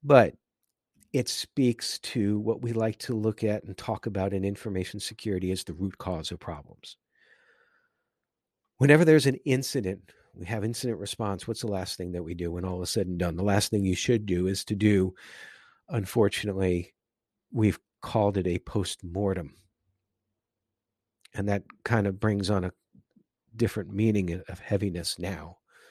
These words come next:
But we need to do an analysis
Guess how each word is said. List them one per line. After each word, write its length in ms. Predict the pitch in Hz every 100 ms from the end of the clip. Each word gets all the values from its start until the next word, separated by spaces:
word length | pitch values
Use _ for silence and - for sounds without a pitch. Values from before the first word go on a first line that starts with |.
| _ _ _ _ _ _ _ _ _ _ _ _ _ _ _ _ -
But 120 | 127
we 200 | 123 180
need 280 | 156 156 139
to 180 | - 120
do 320 | 104 123 113
an 80 | 107
analysis 1080 | 92 98 107 101 85 - 69 - - -